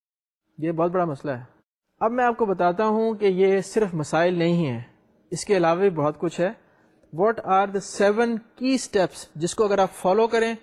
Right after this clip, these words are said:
آپ کامیاب ہو سکتے ہیں؟ یہ ایک مستند چیزیں ہیں، آپ پیچھے دیکھیں گرین لائٹ آن ہو چکی ہے۔ پہلا جو کی اسٹیپ ہے وہ یہ ہے کہ آپ فل ٹائم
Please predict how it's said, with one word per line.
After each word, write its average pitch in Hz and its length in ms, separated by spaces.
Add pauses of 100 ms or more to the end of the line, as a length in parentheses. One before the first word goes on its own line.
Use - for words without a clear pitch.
(220)
آپ 165 260
کامیاب 165 420
ہو 165 100
سکتے 139 320
ہیں؟ 123 180 (680)
یہ 165 200
ایک 175 360
مستند 190 460
چیزیں 202 260
ہیں، 202 80 (360)
آپ 165 220
پیچھے 190 260
دیکھیں 202 380 (220)
گرین 180 240
لائٹ 175 280
آن 165 220
ہو 156 80
چکی 131 380
ہے۔ 117 60 (880)
پہلا 269 260
جو 226 140
کی 220 160
اسٹیپ 180 400
ہے 160 40
وہ 151 160
یہ 170 200
ہے 180 240 (720)
کہ 208 400 (220)
آپ 175 420
فل 269 420
ٹائم 202 400